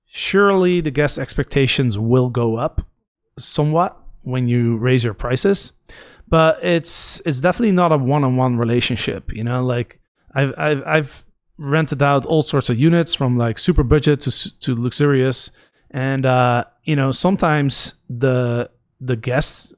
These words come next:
that have a bigger budget and book luxury units, sometimes they're actually, they're actually <laughs> way less critical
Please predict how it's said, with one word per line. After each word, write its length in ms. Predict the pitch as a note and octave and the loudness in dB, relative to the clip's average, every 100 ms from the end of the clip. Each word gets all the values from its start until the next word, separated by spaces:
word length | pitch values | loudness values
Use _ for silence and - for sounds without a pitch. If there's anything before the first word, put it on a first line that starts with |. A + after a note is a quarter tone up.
| _ | _
that 460 | B2+ A#2+ A#2+ A#2 - | -8 -4 -2 -2 -6
have 200 | - C#3+ | -2 0
a 40 | C3 | 2
bigger 220 | C3+ B2+ | 0 -2
budget 500 | G2+ A2+ C#3+ F3 - _ - | -4 -2 0 -2 -4 _ -8
and 380 | B2 A#2 A2+ | -6 -4 -2
book 180 | A2 C#3 | 0 0
luxury 420 | C3+ B2 C3 C3 A2+ | 2 2 0 -2 -4
units, 420 | A2 F3 - - _ _ _ | -4 -4 -6 -12 _ _ _
sometimes 500 | - F#3 F#3+ E3 D#3 | -4 -2 0 0 0
they're 180 | B2 C#3 | 0 0
actually, 540 | D#3 - C3+ B2 G#2+ - _ _ _ _ | 0 0 0 0 -4 -10 _ _ _ _
they're 120 | D#3 | -4
actually 240 | F3 D#3 C3+ | -2 -2 0
<laughs> 100 | C#3 | 0
way 380 | C#3 E3 A#2+ - - - - | 0 -2 -4 -10 -20 -16 -2
less 220 | - - | 0 0
critical 640 | E3+ B2 A2+ A2+ A2 - | 0 -2 -2 -4 -4 -8